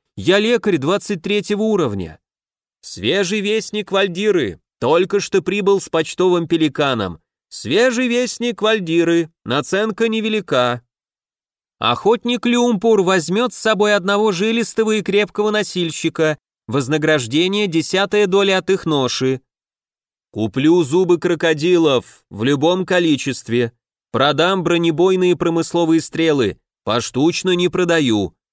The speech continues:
только связками по десять штук. Куплю зубы крокодилов. Кто-нибудь видел могиню Тёмную Лань и воина Иззубренный Зубр?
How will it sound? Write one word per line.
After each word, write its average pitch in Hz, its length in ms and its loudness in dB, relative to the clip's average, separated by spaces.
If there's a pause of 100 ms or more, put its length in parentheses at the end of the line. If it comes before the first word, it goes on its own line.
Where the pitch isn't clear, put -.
(120)
только 123 380 -2
связками 151 640 -2
по 139 160 0
десять 139 380 -2
штук. - 440 -4 (320)
Куплю 180 540 0
зубы 202 380 -2
крокодилов. 147 880 0 (840)
Кто-нибудь 180 640 0
видел 220 300 0
могиню 180 460 0
Тёмную 156 480 0
Лань 190 260 0
и 147 40 0
воина 160 400 0
Иззубренный 143 760 0
Зубр? 101 500 -2